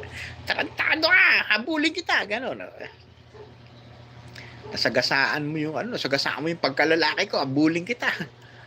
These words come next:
Anong, ba, anong purpose mo? Bakit mo hinabol? Para manakit, di ba, no? Pero kung, ah, ikaw ay naging pasisyoso, naging mahinahon ka,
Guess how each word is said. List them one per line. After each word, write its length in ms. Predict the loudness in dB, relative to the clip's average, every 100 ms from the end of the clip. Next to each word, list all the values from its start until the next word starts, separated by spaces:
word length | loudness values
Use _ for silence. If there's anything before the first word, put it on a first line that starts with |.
| -20 -20 -16 -16 -16 -18 -18 -4
Anong, 400 | 0 2 0 2
ba, 160 | 2 4
anong 240 | 2 4
purpose 320 | 4 4 2
mo? 160 | 2 2
Bakit 320 | 2 2 0
mo 80 | 0
hinabol? 400 | 4 4 4 2
Para 240 | 2 0 0
manakit, 400 | 0 2 2 0 -2
di 160 | -4
ba, 160 | 0 0 -2
no? 80 | -8 -14 -18 -20 -20 -20 -18 -18 -18 -20 -6 4
Pero 240 | 8 8
kung, 240 | 6 4 4
ah, 240 | 4 6 4
ikaw 240 | 6 6
ay 160 | 6 4
naging 240 | 0 0
pasisyoso, 800 | 0 2 0 2 2 2 -2 -2
naging 240 | -2 0 0
mahinahon 640 | 0 2 2 2 -2 -6
ka, 240 | -4 -4